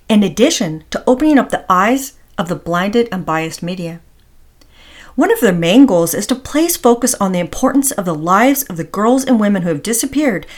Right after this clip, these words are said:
never to be seen again, or are later found to be murdered. With zero to little help from law enforcement agents and minimal interest or engagement from the media,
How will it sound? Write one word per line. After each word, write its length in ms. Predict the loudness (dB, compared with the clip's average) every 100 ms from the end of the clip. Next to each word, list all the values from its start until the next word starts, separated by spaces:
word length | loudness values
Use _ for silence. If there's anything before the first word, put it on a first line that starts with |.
| -8
never 320 | 2 4 4
to 120 | 2 2
be 100 | 0
seen 240 | 2 2
again, 420 | 0 -2 -4 -6 -14 _ _ _ _ 0
or 140 | 2
are 40 |
later 300 | 2 2 2
found 260 | 0 -2 -4
to 60 | -4
be 120 | -6
murdered. 540 | -6 -6 -6 -8 -12 -16 _ _ _ _ _ _ -20 -6
With 220 | 0 2
zero 320 | 2 2 2 2
to 160 | -2
little 360 | -6 -2 0 0
help 280 | 0 -2 -2
from 140 | -4
law 180 | -2 -2
enforcement 460 | -4 -6 -6 -4 -2
agents 440 | -2 2 0 0 -4
and 220 | -4 0
minimal 340 | 4 6 4 2
interest 360 | -4 -6 -6
or 80 | -6
engagement 500 | -4 -2 -2 -4 -12
from 100 | -8
the 80 | -4
media, 420 | -4 -4 -4 -4